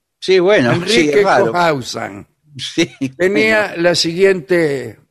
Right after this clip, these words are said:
Speaker 2: la siguiente teoría. Consideraba que el aire que los pulmones repelían estaba saturado de toda clase de emanaciones,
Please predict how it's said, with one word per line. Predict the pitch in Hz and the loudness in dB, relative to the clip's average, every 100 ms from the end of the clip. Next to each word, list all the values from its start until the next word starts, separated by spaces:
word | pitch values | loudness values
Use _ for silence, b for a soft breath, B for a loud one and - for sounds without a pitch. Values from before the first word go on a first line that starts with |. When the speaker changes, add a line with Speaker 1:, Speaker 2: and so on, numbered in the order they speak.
| _ _ _ _ _ _ _ _ _ _ _ _ - | _ _ _ _ _ _ _ _ _ _ _ _ -4
Speaker 2:
la | 156 | -2
siguiente | - 180 180 175 | 0 0 2 0
teoría. | 135 156 151 117 87 - - _ _ _ _ _ _ _ _ - | 2 2 2 -2 -12 -18 -20 _ _ _ _ _ _ _ _ -4
Consideraba | 175 - 202 214 247 233 180 | -2 0 2 4 4 4 2
que | 180 | 0
el | 185 | 2
aire | 233 220 180 147 139 | 2 2 2 0 -2
que | 143 | 0
los | 143 - | 0 0
pulmones | 151 151 175 202 185 | -2 -2 0 0 2
repelían | 147 147 156 156 180 156 139 135 139 _ _ _ _ - | 2 0 0 2 2 2 0 -4 -8 _ _ _ _ -12
estaba | 143 214 202 196 165 | -4 2 4 4 0
saturado | - - 208 - 190 202 202 196 | -2 2 2 2 0 2 4 4
de | 170 | 2
toda | - 240 220 160 | 2 2 2 2
clase | 185 185 170 | 0 2 0
de | 156 | 0
emanaciones, | 147 143 139 135 - 180 175 139 123 123 123 | 0 -2 -4 -6 -6 -4 -2 -2 -4 -6 -10